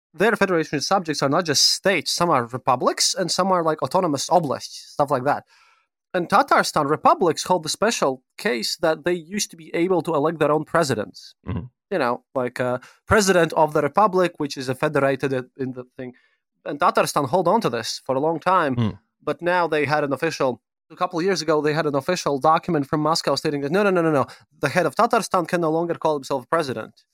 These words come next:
Speaker 2: Mm.
Speaker 1: That is the Sweat attitude. And other part that I know that can cause discontent and why this might actually be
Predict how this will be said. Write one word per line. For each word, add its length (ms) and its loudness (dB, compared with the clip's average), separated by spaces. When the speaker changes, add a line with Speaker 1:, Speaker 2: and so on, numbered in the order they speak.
Speaker 2:
Mm. 200 -2
Speaker 1:
That 120 -4
is 80 -4
the 60 -16
Sweat 180 -2
attitude. 360 -2
And 200 2
other 280 4
part 360 2
that 100 0
I 60 -2
know 260 -6
that 280 -8
can 120 -20
cause 260 -2
discontent 640 -2
and 120 -6
why 140 2
this 240 -2
might 160 0
actually 320 -6
be 220 -14